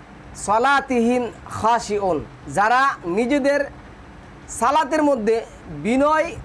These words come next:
নম্রতা অবলম্বন করে। সালাত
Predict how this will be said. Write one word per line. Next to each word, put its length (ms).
নম্রতা 560
অবলম্বন 560
করে। 220
সালাত 480